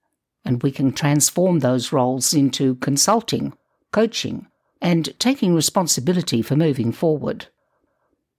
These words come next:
We also honour our personal power as we choose to work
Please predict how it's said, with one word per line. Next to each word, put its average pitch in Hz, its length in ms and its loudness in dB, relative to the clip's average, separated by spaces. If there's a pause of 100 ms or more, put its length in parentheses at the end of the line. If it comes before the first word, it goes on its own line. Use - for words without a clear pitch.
(160)
We 208 140 2
also 185 760 2
honour 170 540 2
our 143 220 0
personal 139 480 -2
power 135 440 -2 (300)
as 214 240 0
we 254 160 4
choose 294 500 -2
to 220 120 0
work 214 340 0